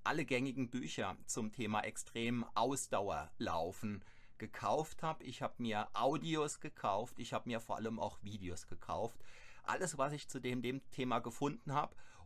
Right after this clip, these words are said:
und, äh, von dem ich im Vorfeld eben den Eindruck hatte, es könnte mich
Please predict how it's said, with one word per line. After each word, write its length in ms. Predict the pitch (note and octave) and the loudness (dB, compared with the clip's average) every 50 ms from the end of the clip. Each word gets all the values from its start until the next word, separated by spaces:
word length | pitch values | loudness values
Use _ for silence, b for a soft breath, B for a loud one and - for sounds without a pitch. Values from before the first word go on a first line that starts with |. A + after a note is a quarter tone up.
| - - - | -14 -2 2
und, 560 | - B2+ B2 B2 B2 B2 B2 B2 A#2 - - | 6 6 8 6 6 4 2 0 0 2 4
äh, 140 | A#2+ A#2 A#2 | 4 4 6
von 180 | - - B2+ A#2+ | 4 4 2 4
dem 160 | A#2+ B2 C3+ | 2 2 0
ich 140 | C3+ A#2+ C3+ | 0 0 -2
im 80 | B2+ | -4
Vorfeld 420 | B2 - - B2 - - C#3+ C3 - | 0 4 4 4 4 4 2 0 0
eben 200 | G#2 B2 B2+ B2+ | 0 0 0 2
den 160 | A#2+ A#2 - | 2 2 2
Eindruck 480 | - G#2 A2 B2+ C#3 - - A#2 - - | 2 2 2 0 0 -2 -4 -2 0 0
hatte, 260 | A#2 A2 - A#2 - | 0 0 0 -2 -4
es 180 | - - - | -4 -6 -6
könnte 380 | - - - A#2+ G#2+ G#2+ - A2+ | -6 -6 -4 -2 -2 -2 -2 -4
mich 260 | G#2+ G2+ G2 - - | -4 -6 -6 -8 -10